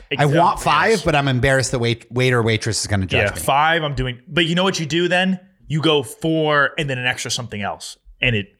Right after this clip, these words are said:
Speaker 1: Four and a quesadilla?
Speaker 2: Yes, four and a quesadilla would be a play.
Speaker 1: Yep.
Speaker 2: Um,
Speaker 1: Great dad joke, quesadilla.
Speaker 2: <laughs>
Speaker 1: Always plays.
Speaker 2: I think you gotta avoid the burrito, though. I think burritos are the move. Like, if you're going to a fast casual kind of thing,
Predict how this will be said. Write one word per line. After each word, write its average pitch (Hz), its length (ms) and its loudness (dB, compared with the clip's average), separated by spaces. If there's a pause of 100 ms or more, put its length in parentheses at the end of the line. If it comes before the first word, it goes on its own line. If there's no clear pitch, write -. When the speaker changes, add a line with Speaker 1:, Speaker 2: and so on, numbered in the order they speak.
(160)
Speaker 1:
Four 156 300 0
and 160 80 -2
a - 40 -4
quesadilla? 147 680 -2
Speaker 2:
Yes, 113 240 0
four 127 160 -6
and 120 100 -4
a - 40 -6
quesadilla 95 540 -6
would 107 160 -8
be 104 80 -2
a 92 60 -2
play. 82 400 -8
Speaker 1:
Yep. 110 360 -2 (280)
Speaker 2:
Um, 139 420 0
Speaker 1:
Great 156 260 0
dad 135 260 0
joke, 185 380 -2 (240)
quesadilla. 107 640 -2 (220)
Speaker 2:
<laughs> - 240 -6
Speaker 1:
Always 139 280 2
plays. 104 420 -4 (540)
Speaker 2:
I 160 140 0
think 202 180 0
you 180 60 -4
gotta 165 300 -2
avoid 139 260 -2
the 127 80 -2
burrito, 107 380 -4
though. 95 160 -6
I 160 100 2
think 202 200 -2
burritos 175 400 0
are 185 80 0
the 156 80 -2
move. 147 320 -4
Like, 131 220 -2
if 151 80 -12
you're 170 80 -4
going 175 100 -4
to 135 60 -2
a 120 40 -4
fast 127 300 -2
casual 117 360 -6
kind 110 180 -12
of - 80 -12
thing, 110 260 -10